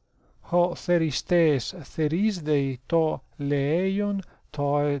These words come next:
ντρεπάνοε. Σου λέγει τὰ δράγματα, δραγματεύει, καὶ σου δεῖ τοὺς γιούλους, ἀμάλας. ὁ ἀλόε εούς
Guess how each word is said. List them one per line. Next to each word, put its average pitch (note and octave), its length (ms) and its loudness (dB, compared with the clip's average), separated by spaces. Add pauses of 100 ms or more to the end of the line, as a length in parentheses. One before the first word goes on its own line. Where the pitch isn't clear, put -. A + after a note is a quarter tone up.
(100)
ντρεπάνοε. B2+ 1080 -2 (800)
Σου - 280 -4
λέγει E3 600 2
τὰ D3 160 4
δράγματα, D#3 800 0 (320)
δραγματεύει, C#3 1160 0 (1000)
καὶ E3+ 360 2
σου F3 400 -2
δεῖ F#3+ 420 2
τοὺς E3+ 400 -4 (200)
γιούλους, D3 840 -4 (460)
ἀμάλας. C#3 840 -2 (1200)
ὁ G3+ 200 2 (120)
ἀλόε E3+ 540 6
εούς D3 560 0